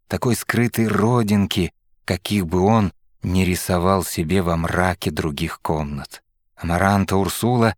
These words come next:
защищалась по-настоящему, как многоопытная самка, извиваясь всем своим пакуньей увёртливым, гибким и ароматным телом,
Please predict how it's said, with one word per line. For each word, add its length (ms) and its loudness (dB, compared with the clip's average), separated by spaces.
защищалась 1040 -2
по-настоящему, 1120 -2
как 240 -4
многоопытная 840 0
самка, 640 -2
извиваясь 760 0
всем 360 0
своим 440 0
пакуньей 720 0
увёртливым, 840 0
гибким 640 -2
и 80 -2
ароматным 760 0
телом, 420 -2